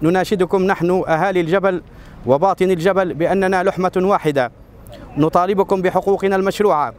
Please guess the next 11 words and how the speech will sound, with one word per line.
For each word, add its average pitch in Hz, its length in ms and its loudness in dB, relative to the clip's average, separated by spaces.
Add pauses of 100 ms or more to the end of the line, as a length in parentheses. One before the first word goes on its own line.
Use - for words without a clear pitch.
(560)
المتمثلة 180 640 0
في 180 60 -6
الخدمات 185 460 0
الضرورية 180 520 0
بكافة 170 420 -2
المناطق 185 500 -2
الأخرى، 160 400 0 (920)
والالتفات 185 640 2
إلينا 196 280 2
بنظرة 190 500 0
جادة 170 420 0